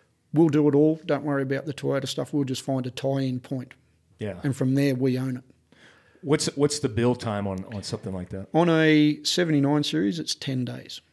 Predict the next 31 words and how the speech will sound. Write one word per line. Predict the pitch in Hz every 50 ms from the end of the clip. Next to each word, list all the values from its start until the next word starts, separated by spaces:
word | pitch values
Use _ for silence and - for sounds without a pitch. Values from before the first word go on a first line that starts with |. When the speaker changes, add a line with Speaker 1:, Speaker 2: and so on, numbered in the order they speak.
| _ -
Speaker 1:
So | - 143
you | 139 139 151 170 160
roll | 151 156 156 156 156 151
in | 147 143
with | 143 143 135
your | 143 143 143
Speaker 2:
Damn. | 131 123
Speaker 1:
brand | 151 165 170 165 160
new | 160 160 156 151
seventy-nine | - - 170 160 147 147 143 139 143 147 147 143 143
series, | - 151 151 156 156 139 139
and | 139 127 -
ten | 156 151 143
days | 139 135 131 131 127
later, | 135 135 135 131
you're | 131 123
rolling | 123 131 131 131 131 127 127 131
out | 135 131
with | 139 131
a | 131
six-wheel | - - - - - 135 131 131 120
drive. | 120 127 123 123 - - _ _ _ _ _ _ _ _ _ _ _ _ _ _
In | -
fact, | - 143 143
we're | 139 135
just | 131 135 127 - - 190
delivering | 139 139 131 143 127 131 127 123
one | 127 127 131 127 123 117 139 - _ _ _ _ _ _ _ _ _ _ _ _ _ _ _ _ _ _ _ _ _ _ -
Wednesday, | 131 139 135 135 127 113 - 127 131 127
Australian | 123 - - 139 131 131 131 131 123
time. | - 131 117 120